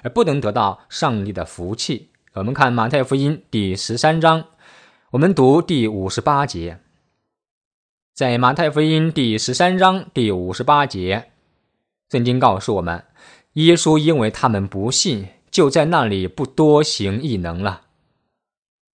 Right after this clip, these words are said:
因为不信就看不见神迹，因为不信耶稣就离开了。他们也不能看见上帝的大能，因为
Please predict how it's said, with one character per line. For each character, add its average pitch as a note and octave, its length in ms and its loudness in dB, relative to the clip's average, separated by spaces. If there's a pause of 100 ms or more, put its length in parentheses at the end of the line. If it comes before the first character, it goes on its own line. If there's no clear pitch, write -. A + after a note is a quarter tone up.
(340)
因 A#3+ 160 2
为 G#3 100 6
不 C#3+ 240 2
信 E3+ 400 -4
就 B2+ 120 -6
看 B2+ 340 -4
不 A2 160 -4
见 G#2+ 220 -4
神 F#2 280 -8
迹， G#2 260 -12 (400)
因 A3+ 100 2
为 G#3 120 4
不 B2+ 240 0
信 D#3+ 360 -4 (140)
耶 A#2+ 280 0
稣 A2 240 -2
就 G2 160 -4
离 F2 240 -10
开 C#3 260 -6
了。 A2+ 200 -8 (920)
他 A3+ 100 -2
们 A3+ 100 2
也 D3 60 2
不 F#3+ 160 0
能 B2+ 180 -2
看 A#2+ 280 -6
见 G#2+ 220 -4 (120)
上 B2+ 320 -2
帝 G#2 80 -10
的 G2 100 -6
大 B2 180 -4
能， F2+ 360 -8 (840)
因 A3 160 2
为 F#3 240 0